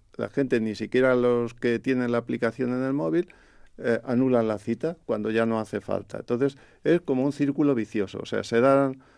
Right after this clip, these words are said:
la cita para muchos días y cuando la, llega el día de la cita presencial, esa persona, pues, ya no tiene que ir allí, por el motivo que sea. Y como no anula la cita, pues, resulta que está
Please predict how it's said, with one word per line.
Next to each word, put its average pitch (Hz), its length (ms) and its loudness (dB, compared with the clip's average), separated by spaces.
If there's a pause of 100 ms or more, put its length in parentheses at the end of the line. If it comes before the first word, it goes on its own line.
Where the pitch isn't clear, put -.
(100)
la 123 140 2
cita 139 320 0
para 107 220 2
muchos 117 400 0
días 160 440 2
y - 100 -10
cuando 104 260 -2
la, 104 320 -4 (140)
llega 120 440 2
el 120 80 0
día 123 260 2
de 107 120 0
la 101 120 -2
cita 107 320 0
presencial, 143 640 0 (200)
esa 113 240 -2
persona, 120 460 0 (360)
pues, 110 180 2
ya 113 180 4
no 120 140 2
tiene 110 280 0
que 107 160 -2
ir 101 120 -2
allí, 104 300 -2 (240)
por 110 160 -6 (220)
el 120 160 -2
motivo 113 420 0
que 107 100 -6
sea. 101 340 -4 (300)
Y 127 120 2
como 117 240 2
no 113 100 4
anula 120 300 8
la 131 160 6
cita, 151 300 2
pues, 123 300 0 (600)
resulta 120 420 0
que 117 80 -2
está 117 300 6